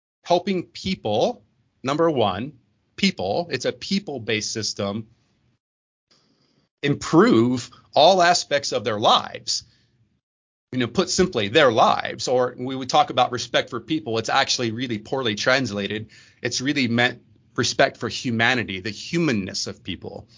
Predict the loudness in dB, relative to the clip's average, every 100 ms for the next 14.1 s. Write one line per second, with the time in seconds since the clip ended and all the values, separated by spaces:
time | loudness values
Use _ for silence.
0 | _ _ _ 0 4 4 0 -6 -4 -2
1 | 4 6 6 2 -10 -10 -4 -2 -2 -2
2 | -4 0 0 0 -4 -6 -4 -2 -2 -2
3 | -4 -6 -8 -6 -4 0 0 0 -4 -18
4 | -10 -4 0 0 0 2 4 4 2 -2
5 | -6 -8 2 6 6 4 4 4 4 2
6 | -2 -8 -20 -20 _ 2 4 4 0 -8
7 | _ _ _ 6 8 10 8 6 6 4
8 | 4 2 2 2 2 2 2 0 -4 -2
9 | -2 -2 -2 -2 -2 -2 -4 0 2 6
10 | 6 6 2 -6 0 0 0 -14 -16 -4
11 | 0 0 2 0 4 6 6 4 0 0
12 | -2 2 4 4 2 -2 -8 -8 _ -2
13 | 2 2 2 0 0 2 0 -2 2 2